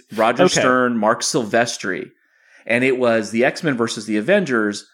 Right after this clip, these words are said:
Speaker 1: and they're fighting over the asteroid M has plummeted to the Earth, and they're fighting over it. And Magneto's with the X-Men, obviously. But the Soviet super soldiers come in 'cause they want to arrest Magneto. And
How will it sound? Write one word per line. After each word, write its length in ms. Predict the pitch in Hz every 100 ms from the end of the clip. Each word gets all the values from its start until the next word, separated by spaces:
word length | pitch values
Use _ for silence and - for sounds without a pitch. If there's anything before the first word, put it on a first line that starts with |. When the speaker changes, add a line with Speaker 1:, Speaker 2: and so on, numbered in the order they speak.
| -
Speaker 1:
and 100 | 113
they're 80 | 113
fighting 420 | - 127 139 135
over 280 | 123 117 104
the 180 | 101 -
asteroid 400 | 120 - 139 120
M 200 | 110 107
has 100 | 101
plummeted 420 | - 113 107 98
to 100 | -
the 140 | 104 98
Earth, 180 | 95 95
and 80 |
they're 80 | 95
fighting 400 | 95 113 113 117
over 280 | 107 101 92
it. 180 | 92 - _ _ _ _ -
And 340 | 113 104 104
Magneto's 480 | 110 101 120 120 98
with 140 | 101
the 120 | 107
X-Men, 280 | 95 95 98
obviously. 400 | 98 98 - 98 - _ _ _ _ _ -
But 100 | 135
the 80 | 110
Soviet 360 | - 165 160 135
super 200 | 190 233
soldiers 460 | - 107 98 98
come 180 | - 107
in 120 | 101
'cause 100 | 101
they 80 | 104
want 140 | 104 107
to 60 |
arrest 340 | 101 98 101 -
Magneto. 600 | 104 101 143 131 98 - _ _ _ _ _ _ -
And 440 | 127 123 113 107